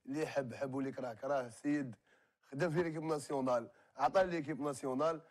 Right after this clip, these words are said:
ونجم نقول لك ما عطاولوش لي جوا اللي راهم دوكا، هو رقع، ماشي مدح فيه، انا اوطون سيتوان نورمال، ماني اونسيان جوار، ما ولي نهضر باسكو نحب بلادي، هذا ما كان. دونك انا نجم نقول لك بلي لو كان عطاو له الشيخ سعدان هذا الفريق هذايا بهاد اللاعبين، ما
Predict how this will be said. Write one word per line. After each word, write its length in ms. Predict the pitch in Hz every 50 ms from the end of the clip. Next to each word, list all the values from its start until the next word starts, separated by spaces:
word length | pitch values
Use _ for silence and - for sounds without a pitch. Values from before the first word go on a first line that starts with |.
| _ _ _ _ _ _ _ _ _ _ _ _ _ -
ونجم 320 | 170 180 180 156 214 196
نقول 160 | - 202 202
لك 80 | 196 185
ما 120 | 190 190
عطاولوش 480 | 180 - 185 190 196 214 226 196 - 190
لي 100 | 180 190
جوا 260 | 160 123 180 202 226
اللي 120 | 214 208
راهم 260 | 202 190 175 165 156 151
دوكا، 360 | 143 135 123 - - - - _ _ _ _ _ _ _ -
هو 220 | - 120 131 147
رقع، 440 | 143 131 117 - - 160 160 151 - - - _ _ _ _ _ _ _ _
ماشي 260 | - 101 113 - 131
مدح 180 | 135 127 123 110
فيه، 240 | - - 135 120 107
انا 340 | 117 123 120 120 120 120
اوطون 340 | 117 113 139 156 - 180 170
سيتوان 480 | - 175 180 170 170 170 170 170 170 170
نورمال، 380 | 185 180 170 156 151 151 156
ماني 300 | 151 151 156 156 156 156
اونسيان 340 | 151 151 156 143 - 156 147
جوار، 320 | 131 123 151 165 185 175 165
ما 100 | 160 160
ولي 220 | 151 143 135 135
نهضر 480 | 139 147 151 131 139 135 185 196 180 156
باسكو 280 | 139 151 - - 170
نحب 200 | 151 143 143 127
بلادي، 360 | 120 123 117 110 101 107 113
هذا 140 | 120 127 151
ما 160 | 143 135 123
كان. 200 | 117 - 110 107 - _ _ _ _ _ _ _ _ _ _ _ _
دونك 180 | - 208 196 190
انا 180 | 214 208 208
نجم 260 | 208 214 202 165 208 202
نقول 200 | 190 190 196 185
لك 60 | 160
بلي 200 | 147 151 180 185
لو 120 | 180 180
كان 160 | 170 208 190
عطاو 260 | 170 165 - 160 165 151
له 140 | 147 143
الشيخ 300 | 139 123 120 - 160 156
سعدان 420 | - - 139 123 117 120 123 117 117
هذا 180 | 127 147 131 131
الفريق 460 | 120 104 - 123 127 131 123 107 143
هذايا 400 | 143 117 107 113 107 101 - - 110
بهاد 280 | 98 101 123 135 131 117
اللاعبين، 480 | 123 127 - - 127 131 127 165 180
ما 80 | 175 160